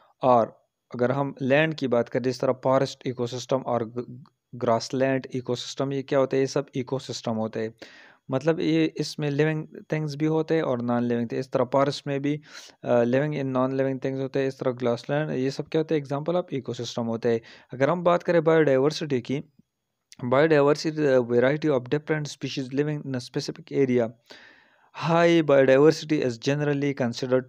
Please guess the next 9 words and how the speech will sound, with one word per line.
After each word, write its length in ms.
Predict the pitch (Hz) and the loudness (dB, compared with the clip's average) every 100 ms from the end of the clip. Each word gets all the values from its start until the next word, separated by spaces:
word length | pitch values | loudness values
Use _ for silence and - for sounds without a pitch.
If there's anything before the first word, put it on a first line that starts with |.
| 139 | -2
to 60 | |
be, 160 | 135 135 120 - | 0 0 -4 -2
uh, 360 | 127 110 107 110 123 | 0 0 -2 -6 -4
beneficial 600 | 117 117 135 - 135 131 - _ _ 117 | -4 -2 -4 0 0 0 -6 _ _ 0
for 200 | 113 117 | 2 0
ecosystem 540 | 127 127 127 139 131 - | -2 -4 -6 -6 -6 0
health 180 | 147 151 | 0 0
and 180 | 143 123 | -2 -4
function। 380 | 120 110 - 113 | -6 -8 -6 -8